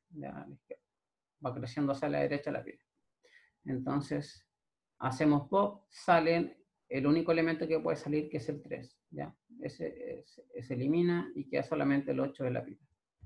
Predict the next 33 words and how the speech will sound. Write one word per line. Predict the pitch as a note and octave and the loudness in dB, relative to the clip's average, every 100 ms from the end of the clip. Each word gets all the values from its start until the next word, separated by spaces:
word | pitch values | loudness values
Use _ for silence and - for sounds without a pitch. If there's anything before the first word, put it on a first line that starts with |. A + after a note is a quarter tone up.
| - _ _ _ _ _ _ _ - | -20 _ _ _ _ _ _ _ -16
Hacemos | A#2+ D3+ C#3+ C#3+ | -4 2 2 2
push | F#3 F#3+ - | 2 2 2
nuevamente, | F3 F3 F3 F3 E3+ F3 F3 - - | 2 4 4 2 0 -2 -2 -6 -4
queda | C#3 | 0
el | A#2+ C3+ | 0 0
dos | D#3 - - - - | -2 -4 -16 -20 -10
adelante, | C#3+ C#3+ D3+ D#3+ D#3+ D#3+ D#3+ F3 - _ _ _ _ _ _ _ | -4 0 0 0 -2 -2 -4 -6 -14 _ _ _ _ _ _ _
push | D#3 D3+ - | -2 -2 -2
del | C3+ C3 | -4 -2
cinco, | E3+ D#3+ D#3 C#3+ | 0 0 0 2
queda | B2 A2 | 2 2
el | |
cinco | - - D#3 D3+ D3+ | 0 -2 0 0 0
adelante | D3 D3 D3+ D3+ D#3+ | 0 0 0 -2 -4
y | D3 | 0
empuja | C3 A#2+ C#3+ - C#3+ | 0 0 -4 -4 -4
todo | D3 C#3 | 0 0
lo | C#3 | 0
demás, | C#3 C#3+ D3+ D3+ | 2 2 0 -4
¿cierto? | - D3+ - D3 D#3 - _ - | -8 -8 -6 -8 -8 -14 _ 0
Pop, | D#3 D#3 - | 2 2 0
se | - C#3 | -8 -6
elimina | B2 B2+ C3 C3 C3 - | -2 -2 -2 -4 -6 -8
el | C3 B2 | -10 -10
cinco, | - E3+ D#3+ D#3 D3+ | -4 0 0 -2 -6
¿cierto? | - D3+ - D#3 E3+ _ _ - D4 | -4 -6 -6 -12 -12 _ _ -16 -8
Y | B2+ | -4
vuelve | B2+ C3+ C3+ | -2 -2 -2
a | |
quedar | C#3 C#3+ C3 | 0 0 0
el | C3 | -2
dos | C3+ C3 | -4 -4
adelante. | C3+ - - | -8 -8 -18